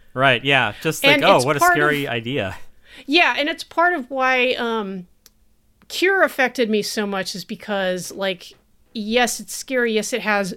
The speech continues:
Speaker 2: mood and frightening images, but it builds on, um, like, this base of extremely interesting and chilling themes. Very
Speaker 1: Yeah.
Speaker 2: sophisticated themes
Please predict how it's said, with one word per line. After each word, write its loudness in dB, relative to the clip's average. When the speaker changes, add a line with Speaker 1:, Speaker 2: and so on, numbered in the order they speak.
Speaker 2:
mood -2
and -2
frightening -2
images, 0
but 0
it -2
builds 2
on, -4
um, -8
like, -12
this -6
base 0
of -6
extremely -2
interesting -2
and -8
chilling -6
themes. -6
Very 2
Speaker 1:
Yeah. -4
Speaker 2:
sophisticated -6
themes -12